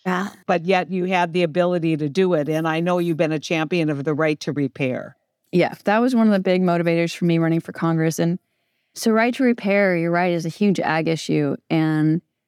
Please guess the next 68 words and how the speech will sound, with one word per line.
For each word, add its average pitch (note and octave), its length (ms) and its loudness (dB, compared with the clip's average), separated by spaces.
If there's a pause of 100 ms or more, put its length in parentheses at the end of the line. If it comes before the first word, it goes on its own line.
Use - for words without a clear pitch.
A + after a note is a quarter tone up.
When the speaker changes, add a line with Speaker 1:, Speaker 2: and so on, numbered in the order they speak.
(240)
Speaker 1:
it's B3+ 120 0
sort C#4+ 140 2
of B3+ 60 2
the A#3 60 4
genesis. F#3+ 580 2
I'm G3 120 2
sure F4 200 0
your, A#3 180 2
most F3 260 0
of F3+ 80 0
your E3 100 2
listeners E3 380 -2
know D#3 160 2
this, D#3 140 0
but - 140 -4
the G3 80 0
genesis F#3+ 460 -2
is D#3+ 120 -2
sort D#3+ 160 0
of D3+ 100 -2
John F3+ 180 0
Deere G3+ 140 2
tractor A3 340 -2
putting F#3+ 200 0
a F3 40 0
chip - 280 -2
on F3+ 200 0
their, E3+ 260 2 (140)
on F3 160 0
their F3+ 220 2
tractors. F#3 720 -2 (500)
And F3+ 480 0 (220)
if A3+ 140 -2
you're D#4+ 100 4
cutting F4 300 2
hay, A#3+ 220 2
you G3 140 2
only A#3+ 180 2
have G#3+ 100 2
a F#3 60 2
few A#3 640 2 (300)
days F#3+ 520 2
really F3+ 480 2
to F3 320 0
cut G3+ 220 -2
hay G#3 200 2
when F#3 100 2
it's F#3 140 -2
got G3 220 0
nutrition F#3+ 400 -2
value F3+ 260 2
for F#3+ 100 -6
stock. A#3 300 0
It's E3+ 120 -8
when F3 120 0
the F3 80 0
seed F3 240 0
head's F#3 220 0
fully F3 280 0
formed, E3+ 340 -2
but G3 100 0
it E3+ 100 0
hasn't D#3 340 -2
fallen E3 300 0
off F3 140 -2
the F#3+ 80 -6
stalk A3+ 360 -2
yet. C#3+ 200 -2